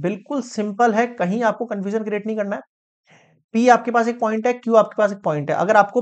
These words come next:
पी and क्यू के बीच में से आपको डिस्टेंस निकालना है, तो मान लो पी के पास पॉइंट्स है एक्स वन, वाई वन और ज़ेड वन, और क्यू के पास पॉइंट है एक्स टू, वाई टू, ज़ेड टू। ओके, तो आपको पी क्यू निकालना, तो आपको कुछ नहीं, अगर रूट लगाएंगे आप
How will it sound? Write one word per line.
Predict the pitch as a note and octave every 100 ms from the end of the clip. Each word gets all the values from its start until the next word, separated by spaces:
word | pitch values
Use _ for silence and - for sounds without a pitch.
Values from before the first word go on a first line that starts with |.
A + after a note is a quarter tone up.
| B3
पी | A3+ B3
and | A3+ A3+ A#3
क्यू | A3
के | A#3 A#3
बीच | G3+ F3+
में | G3+
से | G3
आपको | G3 G#3+
डिस्टेंस | F#3 E3+ F3+ F3+
निकालना | D#3+ C#3 C3 C#3+
है, | G3 C4 _
तो | D#3+
मान | D#3 D#3 E3
लो | G#3+ A3
पी | F3+ F#3+
के | G#3+ G3+
पास | F#3+ F#3+ G3
पॉइंट्स | E3+ F3 F3+
है | G#3+ -
एक्स | D#3 - F#3+
वन, | A3+ - _ _ _ _ _ -
वाई | C#3 D3
वन | D#3 A#3+ - _ -
और | D3+
ज़ेड | D3 A#2+ A#2
वन, | A#2 -
और | D3+ -
क्यू | F#3 F#3
के | G3
पास | F#3 F3+
पॉइंट | F3+ D#3+ E3
है | - D3+
एक्स | - - A3+
टू, | A#3+ A#3+ _ _ _ _ _
वाई | D3+ C#3+
टू, | C#3+ A3+ B3+ - _ _
ज़ेड | C#3 C3 B2
टू। | B2 A2+ _ _ _ _ _ _ -
ओके, | F3+ B3+
तो | - _ _ -
आपको | F3 F3 A#3+
पी | - F#3+
क्यू | F#3 A3+
निकालना, | G3+ G3 G3
तो | A3
आपको | G#3+ A3
कुछ | G#3 A3
नहीं, | A3
अगर | A3 E3+
रूट | D#3+ G#3+
लगाएंगे | A3 G3+ G#3 A3
आप | A3